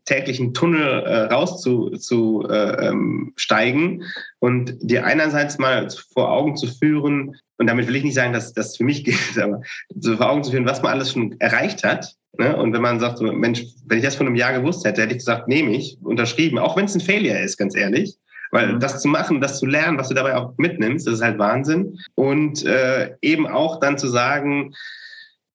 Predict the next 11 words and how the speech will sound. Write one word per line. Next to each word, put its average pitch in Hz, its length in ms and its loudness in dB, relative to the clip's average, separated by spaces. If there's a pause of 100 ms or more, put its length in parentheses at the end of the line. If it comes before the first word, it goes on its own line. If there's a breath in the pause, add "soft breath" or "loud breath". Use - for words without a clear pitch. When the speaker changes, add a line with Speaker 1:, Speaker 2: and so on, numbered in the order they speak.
Speaker 1:
„Ja, 131 440 0
das 131 200 2
ist - 220 -2
halt 147 220 2
Teil 143 240 2
meines 151 260 0
Lebens.“ 165 320 2
Es 107 120 -6
gibt 143 240 -2
vielleicht, 143 340 0
äh, 123 260 2